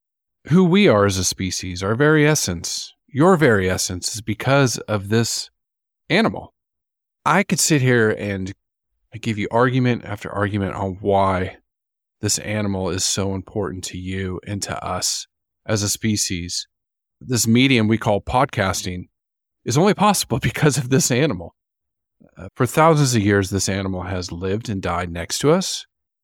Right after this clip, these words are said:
It changed the very trajectory of, of our own history as a species, and we haven't looked back.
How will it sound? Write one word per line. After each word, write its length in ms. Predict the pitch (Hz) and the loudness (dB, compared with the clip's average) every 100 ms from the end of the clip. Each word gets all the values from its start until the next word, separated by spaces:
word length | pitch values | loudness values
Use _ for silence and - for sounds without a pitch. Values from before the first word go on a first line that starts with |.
| _ _ _ _ | _ _ _ _
It 120 | - - | -8 -4
changed 720 | - 110 123 143 127 110 - | -4 0 2 4 2 -2 -4
the 80 | |
very 380 | 98 107 110 104 | 0 2 4 2
trajectory 800 | - 98 104 117 - 113 107 98 | -2 -6 -2 -2 -2 0 2 2
of, 160 | 95 - | 0 -2
of 160 | 101 95 | -6 0
our 180 | 92 101 | 2 4
own 180 | 117 | 4
history 600 | 117 110 - - 147 180 - _ - | 2 0 0 -4 -4 -6 -12 _ -6
as 140 | 107 | -4
a 60 | 101 | -4
species, 760 | - 113 117 - 185 185 - - _ _ - | -2 -4 -2 -4 -4 -6 -12 -16 _ _ 0
and 140 | 123 | 4
we 100 | 123 | 4
haven't 280 | 139 143 123 | 4 2 2
looked 220 | 135 - | 0 0
back. 400 | 165 165 - _ | 0 0 -4 _